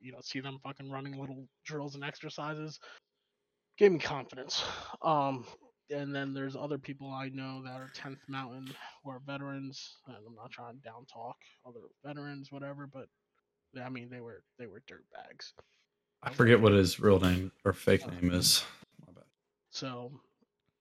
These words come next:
Speaker 1: and that, that we're not proficient at all. Like, me as a pogue, I was just like, "Oh, you've never," they asked me, like, 'cause we're, you know, trading, it talks about our experiences, you know, I'm telling stories about, you know, stuff I did, and they're like, "Oh, were you, like,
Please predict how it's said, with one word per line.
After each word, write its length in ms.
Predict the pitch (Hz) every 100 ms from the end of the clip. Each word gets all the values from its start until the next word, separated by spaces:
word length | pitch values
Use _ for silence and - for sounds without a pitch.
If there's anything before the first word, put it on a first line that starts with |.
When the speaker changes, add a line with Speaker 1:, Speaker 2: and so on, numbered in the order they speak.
| -
Speaker 1:
and 160 | 156 139
that, 180 | 131
that 140 | 135 139
we're 80 | 139
not 240 | 120 -
proficient 500 | 131 - 135 - 131
at 140 | 131
all. 240 | 131 131 131
Like, 180 | 127 143
me 240 | 139 135 131
as 140 | 131
a 40 | 135
pogue, 480 | - 139 135 135
I 120 | 127 123
was 100 | -
just 220 | 143 -
like, 80 | 123
"Oh, 100 | 143
you've 240 | 131 135 143
never," 380 | 151 135 139 - - - _ -
they 140 | 139
asked 280 | 147 139 -
me, 140 | 139
like, 160 | 127 127
'cause 140 | 139
we're, 160 | 131 135 _ _
you 100 | 139
know, 100 | 120
trading, 380 | - 135 127 127
it 100 | 135 _ _ _ _ _ -
talks 200 | 143 -
about 180 | 135
our 80 | 135
experiences, 960 | 135 - 185 180 160 - 160 156 143 -
you 60 | 139
know, 100 | 135
I'm 80 |
telling 360 | 139 143 139 135
stories 500 | - 143 139 139 135
about, 420 | 135 131 135 120
you 80 | 135
know, 180 | 131 131
stuff 400 | - - 135 -
I 140 | 143 139
did, 260 | 139 135
and 140 | 135 139
they're 60 |
like, 100 | -
"Oh, 140 | 175 165
were 160 | 139
you, 160 | 143 190
like, 240 | 180 135